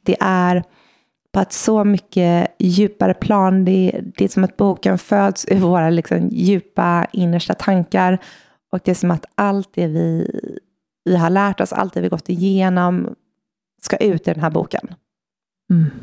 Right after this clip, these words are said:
Speaker 1: Och det är
Speaker 2: Mm.
Speaker 1: på ett väldigt mycket djupare plan än det som kanske ligger ute på vår Instagram och det som man ser mycket av just nu.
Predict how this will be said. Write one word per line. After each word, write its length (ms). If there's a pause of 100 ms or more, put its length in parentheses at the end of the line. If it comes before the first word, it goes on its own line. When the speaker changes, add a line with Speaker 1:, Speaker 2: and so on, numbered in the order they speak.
(520)
Speaker 1:
Och 60
det 60
är 40
Speaker 2:
Mm. 120
Speaker 1:
på 80
ett 100
väldigt 360
mycket 240
djupare 480
plan 580 (1200)
än 560 (380)
det 200
som 160
kanske 260
ligger 300
ute 240
på 120
vår 240
Instagram 720
och 60
det 140
som 160
man 180
ser 280
mycket 220
av 100
just 240
nu. 200